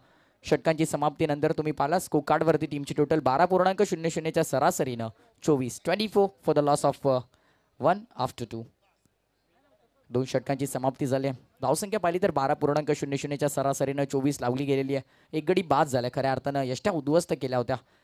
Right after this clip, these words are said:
क्लीन बोल्ड केलं होतं सोहेलने, ते म्हणजेच, अ, पिंटू भोईरला आणि त्यानंतर नवीन फलंदाज, अ, दिगंबर माळी मैदानाच्या आतमध्ये षटकार,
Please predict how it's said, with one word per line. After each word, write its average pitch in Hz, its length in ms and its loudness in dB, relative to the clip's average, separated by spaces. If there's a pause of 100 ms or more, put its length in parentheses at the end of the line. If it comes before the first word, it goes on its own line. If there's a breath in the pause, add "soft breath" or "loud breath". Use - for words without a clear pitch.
(200 soft breath)
क्लीन 208 240 -4
बोल्ड 156 200 4
केलं 135 140 0
होतं 135 140 0
सोहेलने, 139 500 -2
ते 117 140 -14
म्हणजेच, 131 440 -4
अ, 135 100 4 (200)
पिंटू 151 240 -2
भोईरला 147 500 4
आणि - 160 -8
त्यानंतर 175 300 -2
नवीन 160 240 -2
फलंदाज, 139 480 -2
अ, 123 80 0 (380 soft breath)
दिगंबर 143 380 0
माळी 131 200 -4
मैदानाच्या 135 440 -2
आतमध्ये 139 300 -2
षटकार, 135 420 -2